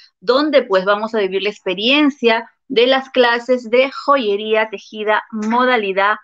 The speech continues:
presencial. Ya tenemos las fechas, las clases van a ser el día tres al día siete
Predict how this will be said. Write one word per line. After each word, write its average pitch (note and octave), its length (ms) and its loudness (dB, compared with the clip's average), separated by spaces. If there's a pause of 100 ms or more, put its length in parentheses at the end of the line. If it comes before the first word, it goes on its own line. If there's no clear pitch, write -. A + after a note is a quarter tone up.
(520)
presencial. G3 1400 -2
Ya F#3 140 -4
tenemos F#3 340 -12
las F3 160 -16 (100)
fechas, C4 540 -2 (320)
las F#3+ 160 -10
clases A3 380 -2
van G3+ 160 0
a G3+ 80 -2
ser G#3 260 0
el F3+ 160 -6
día G3+ 320 0
tres A#3 540 0 (420)
al F#3 220 0
día G3+ 340 0
siete C4 840 0